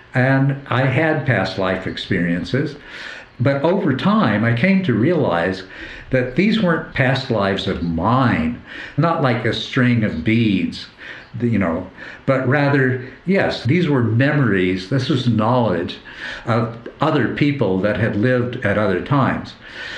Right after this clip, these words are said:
I even had experience of past lives that were contemporaneous with each other and interacting with each other. And then there just grew this understanding that eventually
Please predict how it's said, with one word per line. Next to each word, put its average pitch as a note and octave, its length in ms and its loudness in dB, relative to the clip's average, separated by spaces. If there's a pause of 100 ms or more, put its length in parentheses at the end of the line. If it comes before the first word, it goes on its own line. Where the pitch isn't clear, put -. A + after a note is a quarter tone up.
(280)
I C3+ 200 2
even C3+ 200 2
had A#2 460 2
experience A#2 760 0 (100)
of A2 360 0 (320)
past C#3 400 0
lives A#2 380 0
that A2+ 160 0
were G#2 220 -2 (180)
contemporaneous C3 920 2
with A#2+ 120 2
each B2 220 2
other B2 260 2
and A#2+ 120 2
interacting C#3+ 600 2
with F#2+ 160 0
each F#2 220 -2
other. E2 260 -2 (640)
And D3 240 2
then F3+ 160 4
there F#3+ 100 4
just B2 360 0
grew D#3+ 440 2
this A#2 300 0
understanding C3+ 1040 2 (460)
that - 420 -2
eventually A#2+ 960 2